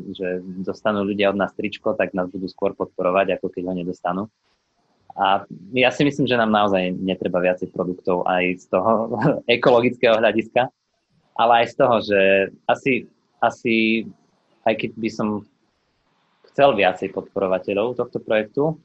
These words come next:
ale nikdy nie takých, ktorí si povedia, že: „Ó, tak ja mám to tričko, chcem viac, lebo ja som podporovateľ a bude si v tomto robiť,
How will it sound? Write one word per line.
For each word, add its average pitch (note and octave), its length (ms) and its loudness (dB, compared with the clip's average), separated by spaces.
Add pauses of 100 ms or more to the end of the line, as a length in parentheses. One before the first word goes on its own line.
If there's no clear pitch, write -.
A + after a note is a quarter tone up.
(480)
ale G#2+ 160 4
nikdy A#2 240 -2
nie A2 240 2
takých, G#2+ 400 -2
ktorí G2 160 -4
si - 160 -20
povedia, G2 400 0
že: F#2+ 160 -4
„Ó, G#2 240 -2 (160)
tak G2 240 -6
ja G2+ 80 0
mám G#2 240 -4
to G2+ 80 -8
tričko, - 400 -10
chcem G2+ 160 -8
viac, G2 320 0
lebo F#2 160 -6
ja F#2 160 -2
som F#2+ 160 -10
podporovateľ F#2 640 -4
a F#2 80 -4
bude F#2 160 -8
si - 160 -12
v - 80 -20
tomto F#2+ 320 -4
robiť, F2+ 300 -6